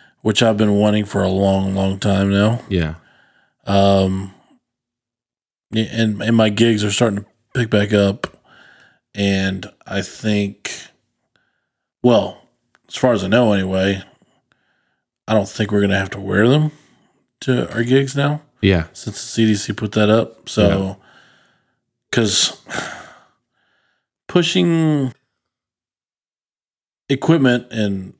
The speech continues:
Speaker 1: you know, ninety degree weather is bad enough, but to do it with a mask on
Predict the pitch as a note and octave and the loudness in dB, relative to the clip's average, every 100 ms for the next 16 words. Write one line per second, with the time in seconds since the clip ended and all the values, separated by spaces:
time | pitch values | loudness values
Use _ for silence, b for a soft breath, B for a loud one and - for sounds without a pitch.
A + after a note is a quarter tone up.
0 | _ - G#2+ F#2+ F#2 - _ - A2+ G#2+ | _ -6 -4 -4 -8 -14 _ -4 0 2
1 | G#2+ G2 G2 G2 F#2+ G2+ G#2+ A2+ G2+ G#2 | 2 -2 -2 -2 0 0 -2 -6 0 2
2 | G2 F#2+ G2 G2+ - _ _ b b b | 2 0 -2 -4 -10 _ _ b b b
3 | b b A2 G#2 B2+ B2+ G#2 G2+ G#2+ A2+ | b b -2 2 2 4 2 2 2 2
4 | C#3 C#3+ D3+ | 0 2 0